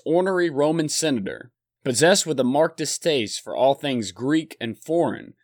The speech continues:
which permeated, or in his words, corrupted, Rome at this time, wrote an account of the history of Rome called Origines, which emphasized that the Romans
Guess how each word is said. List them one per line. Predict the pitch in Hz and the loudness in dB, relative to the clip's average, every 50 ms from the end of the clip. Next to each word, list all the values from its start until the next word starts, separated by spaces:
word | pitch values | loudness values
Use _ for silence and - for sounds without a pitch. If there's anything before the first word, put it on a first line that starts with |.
| _ _ - | _ _ -8
which | - 120 117 - - - | -6 -6 -6 -6 -10 -10
permeated, | - - 202 202 185 147 117 104 95 90 101 - - - - - - | -6 -2 -2 0 0 0 0 0 -2 -4 -8 -10 -12 -14 -18 -14 -10
or | - 117 117 | -8 -6 -4
in | 120 120 113 | -4 -4 -4
his | 104 143 170 160 139 131 | -2 -2 -4 -4 -4 -4
words, | 135 147 151 147 143 127 104 - - | -2 0 0 0 0 -2 -4 -8 -14
corrupted, | - - - 139 117 107 120 143 160 - _ - 73 65 - 196 - _ _ _ _ _ - | -16 -12 -10 -8 -6 -2 -2 -2 -2 -2 _ -10 -14 -12 -12 -14 -16 _ _ _ _ _ -6
Rome | - 117 127 131 123 117 113 | -2 0 2 2 2 0 0
at | 107 - | -2 -4
this | - 107 - - | -6 -6 -6 -6
time, | - - 151 147 143 110 85 60 55 - - _ _ _ _ _ _ _ _ _ - | -8 -6 -6 -6 -6 -6 -6 -10 -12 -16 -20 _ _ _ _ _ _ _ _ _ 4
wrote | 151 180 208 220 233 | 8 10 10 10 10
an | 226 214 | 6 2
account | 202 202 - 196 185 180 180 | 0 -2 0 0 2 2 0
of | 170 143 | 0 -2
the | 127 | -4
history | 113 - - 214 190 - - - 190 196 190 | -4 0 0 0 0 0 -2 -4 -2 0 0
of | 180 160 135 | 0 0 0
Rome | 147 165 156 127 107 101 95 107 117 | 2 2 4 2 2 0 -4 -6 -10
called | - - - 147 139 139 135 120 - - _ _ _ - | -8 -2 2 4 6 6 4 4 0 -6 _ _ _ -4
Origines, | 120 131 131 131 120 110 131 151 143 120 98 90 92 - - - - - - - _ _ _ _ _ _ _ _ _ _ _ | -2 0 0 -2 -2 -2 -2 -2 -2 -2 -2 -6 -8 -12 -14 -14 -14 -16 -18 -20 _ _ _ _ _ _ _ _ _ _ _
which | - 123 127 - - | -6 -6 -4 -2 0
emphasized | 160 180 175 165 147 - - 127 113 110 117 113 - | 2 2 2 0 -2 0 0 0 2 0 0 -2 -4
that | 123 98 | -6 -6
the | 120 117 | -6 -2
Romans | 117 135 156 165 180 180 175 165 - | 0 2 2 2 2 2 0 -2 -2